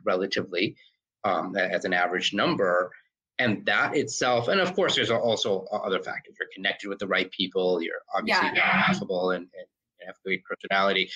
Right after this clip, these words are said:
Speaker 1: So that, and you're great at what you do, I'm assuming.
Speaker 2: Thank you.
Speaker 1: So all those things are factoring in, but you're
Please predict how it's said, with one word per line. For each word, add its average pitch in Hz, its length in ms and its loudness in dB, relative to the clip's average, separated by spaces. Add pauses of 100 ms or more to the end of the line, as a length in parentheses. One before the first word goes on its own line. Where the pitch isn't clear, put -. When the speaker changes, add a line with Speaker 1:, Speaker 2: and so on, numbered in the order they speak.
(140)
Speaker 1:
So 170 140 0
that, 135 180 2
and 104 300 2
you're 95 100 2
great 98 300 0
at 87 100 0
what 98 140 -8
you 95 120 -10
do, 92 160 -4
I'm 87 160 -6
assuming. 139 440 0
Speaker 2:
Thank - 160 -4
you. 185 180 -2
Speaker 1:
So 175 140 4
all 156 200 4
those 151 220 2
things 151 260 2
are 123 220 2
factoring 120 680 2
in, 170 180 2 (680)
but 147 280 2 (300)
you're 147 200 4